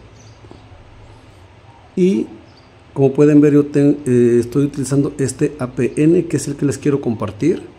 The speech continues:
Miren, ustedes le van a poner, cuando ustedes entren en el A P N, aquí le van a poner aquí donde dice añadir. Aquí le van a dar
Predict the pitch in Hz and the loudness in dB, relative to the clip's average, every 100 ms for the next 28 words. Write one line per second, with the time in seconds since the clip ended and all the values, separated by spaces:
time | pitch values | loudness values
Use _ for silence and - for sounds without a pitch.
0 | - - - - - - - - 120 127 | -20 -20 -20 -20 -20 -20 -20 -10 -6 -4
1 | 151 - 113 - 147 156 156 131 143 131 | -4 -6 -10 -2 0 2 2 2 2 0
2 | 127 123 135 - - - - - - - | 0 0 0 -6 -18 -20 -20 -20 -20 -20
3 | - 123 120 - 147 147 - 151 147 160 | -4 -2 -2 0 0 0 -2 -2 0 0
4 | 156 139 123 123 - 139 - 131 131 175 | 0 0 0 -2 -8 -10 -6 -2 0 -2
5 | - - - - - - - - - - | -4 -20 -20 -20 -20 -20 -20 -20 -20 -20
6 | - 139 151 143 127 135 135 135 131 127 | -14 -8 -2 0 2 0 0 0 0 0
7 | 139 135 131 - 120 127 110 123 190 165 | 0 0 -2 -6 -2 0 2 2 4 2
8 | - - - - - _ - - - - | 0 -14 -20 -20 -20 _ -20 -20 -20 -20
9 | - _ - - 123 131 131 143 147 147 | -20 _ -20 -12 -10 -4 0 2 2 2